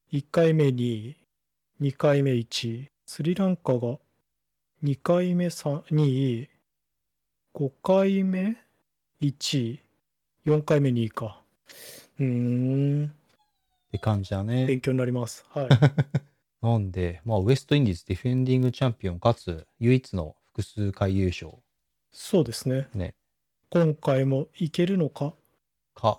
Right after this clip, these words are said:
Speaker 2: どうか。
Speaker 1: あ、
Speaker 2: 今回は、
Speaker 1: そうだ。
Speaker 2: えー、
Speaker 1: 今回。
Speaker 2: ホストが、えー、ユーエーイーなんで、ドバイ
Speaker 1: はい。
Speaker 2: とかだ。
Speaker 1: はい。そうです。と、四、よ-、あー、スタジアムは四つだった気がします。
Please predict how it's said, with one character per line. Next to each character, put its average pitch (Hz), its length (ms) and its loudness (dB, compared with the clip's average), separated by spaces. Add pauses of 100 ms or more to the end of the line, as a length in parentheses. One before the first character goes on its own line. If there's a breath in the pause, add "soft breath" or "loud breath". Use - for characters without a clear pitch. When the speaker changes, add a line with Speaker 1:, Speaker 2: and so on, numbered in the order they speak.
Speaker 2:
ど 104 120 0
う 95 60 -4
か。 - 240 -4
Speaker 1:
あ、 143 120 4
Speaker 2:
今 247 440 -2
回 107 360 6
は、 180 460 4
Speaker 1:
そ - 0 -
う - 20 -12
だ。 120 60 -4
Speaker 2:
え - 0 -
ー、 117 200 -2
Speaker 1:
今 113 40 -4
回。 127 100 -6
Speaker 2:
ホ 208 80 2
ス - 120 -16
ト 196 120 0
が、 - 320 4 (360)
え 90 340 -8
ー、 - 20 -2
ユ 147 160 4
ー 175 40 8
エ 170 100 8
ー 165 240 4
イ 87 40 -2
ー - 40 -6
な 85 100 -10
ん 82 140 -16
で、 85 100 -10
ド 127 140 6
バ 170 140 8
イ - 100 -8 (240)
Speaker 1:
は - 240 -2
い。 123 100 -8 (320)
Speaker 2:
と 104 80 -4
か 82 140 0
だ。 - 200 -12 (180)
Speaker 1:
は 139 140 -2
い。 120 100 -12 (240)
そ - 220 -2
う - 20 0
で 120 100 -6
す。 - 140 -14
と、 151 320 -2
四、 202 360 2 (220)
よ-、 156 220 0 (840)
あ 156 40 -6
ー、 135 240 0
ス - 120 -14
タ 220 160 2
ジ 208 100 2
ア 170 60 6
ム 143 80 4
は 135 100 4
四 135 180 4
つ - 220 -10
だ 143 100 4
っ - 80 0
た - 180 -6
気 - 220 -6
が 123 120 0
し - 220 -4
ま 120 180 0
す。 - 180 -14